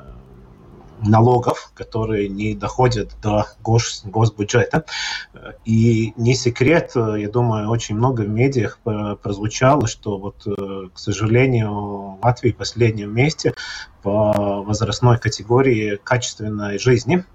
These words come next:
Мужчина — это всего пятьдесят два года. И я думаю, это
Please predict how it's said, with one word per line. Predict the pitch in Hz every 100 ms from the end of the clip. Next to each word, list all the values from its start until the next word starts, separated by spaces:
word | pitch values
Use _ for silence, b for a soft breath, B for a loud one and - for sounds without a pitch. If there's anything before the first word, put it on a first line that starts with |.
| 131
Мужчина — | 101 95 95 107 - 139 120
это | 113
всего | - - 113
пятьдесят | 117 95 - - 113 - - - -
два | 104 98 -
года. | 92 107 98 - B B B -
И | -
я | 98 101
думаю, | 104 120 120 107
это | 104 - 107 101 98